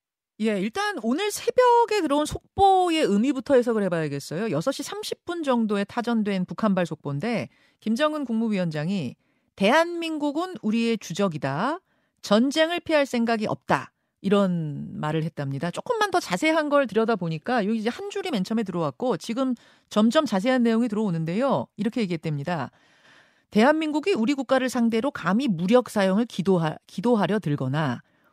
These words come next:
우리의 주권과 안전을 위협하려 든다면 그러한 기회가 온다면 주저없이 수중의 모든 수단과 역량을 총동원해 대한민국을 완전히 초토화해 버릴 것이다.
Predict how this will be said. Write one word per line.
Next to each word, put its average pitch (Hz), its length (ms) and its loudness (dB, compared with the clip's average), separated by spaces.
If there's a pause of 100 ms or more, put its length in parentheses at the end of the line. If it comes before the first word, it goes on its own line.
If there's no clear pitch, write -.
우리의 254 360 2
주권과 233 720 2
안전을 190 500 2
위협하려 165 440 0
든다면 143 600 -2 (420)
그러한 208 460 6
기회가 247 420 4
온다면 196 560 2 (220)
주저없이 226 720 2
수중의 349 560 -4
모든 254 540 2
수단과 226 540 0
역량을 185 500 0
총동원해 202 960 -2 (280)
대한민국을 202 640 0
완전히 226 640 0
초토화해 285 760 -2
버릴 170 220 -2
것이다. 135 440 -6